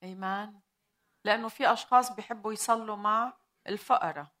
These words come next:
في أشخاص بيحبوا يصلوا مع الأغنياء. الرب مات عن كل العالم،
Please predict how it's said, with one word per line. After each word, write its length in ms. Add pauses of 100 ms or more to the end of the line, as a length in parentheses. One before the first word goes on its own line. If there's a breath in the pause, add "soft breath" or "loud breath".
(500)
في 140
أشخاص 340
بيحبوا 360
يصلوا 400
مع 340 (220)
الأغنياء. 680 (880)
الرب 260
مات 260
عن 140
كل 260
العالم، 640